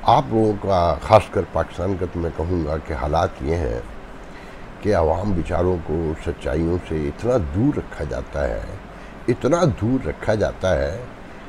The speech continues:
कि वो गुमराही के अंधेरों में ही इस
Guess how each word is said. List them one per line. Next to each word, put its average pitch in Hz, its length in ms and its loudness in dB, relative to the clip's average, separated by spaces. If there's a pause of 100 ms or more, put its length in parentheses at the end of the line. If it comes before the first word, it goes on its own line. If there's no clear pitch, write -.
(260)
कि 92 640 4
वो 98 160 2 (100)
गुमराही 101 460 2
के 104 140 0
अंधेरों 87 420 2
में 76 160 0
ही 80 200 0 (1040)
इस 104 120 2